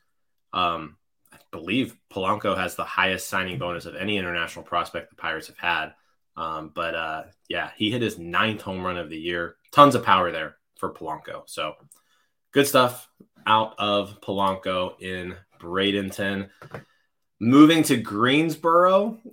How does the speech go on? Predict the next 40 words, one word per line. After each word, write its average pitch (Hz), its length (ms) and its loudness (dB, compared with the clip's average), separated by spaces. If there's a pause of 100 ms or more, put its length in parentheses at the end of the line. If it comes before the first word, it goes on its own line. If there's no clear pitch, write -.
and, 110 240 -10
and 107 120 -6
now 117 220 4
DiNardo's 95 400 -2
just - 200 -18
frozen 85 640 -10
if - 140 -20
you're, 85 240 -10
if 87 140 -16
you're 80 100 -14
watching 85 380 -10 (100)
the, 82 140 -12 (220)
the 87 60 -16
stream 87 380 -14
here. 82 320 -14
But 85 160 -10 (120)
<laughs> - 100 -20
if 113 180 -12
you're 113 100 -2
listening 123 420 2
to 107 80 0
the 87 100 -12
podcast, 87 540 -4 (100)
DiNardo 98 440 -2
is 85 140 -16 (380)
literally 139 340 8
just 104 320 -4
frozen 87 500 -6
on 78 160 -12
the 78 80 -20
screen 78 380 -16
here. 80 220 -16
He 82 80 -14
has 82 200 -16
no 87 120 -8
sound, 76 500 -12
no, 78 260 -14 (120)
no - 200 -12
anything. 76 400 -18
So 76 280 -10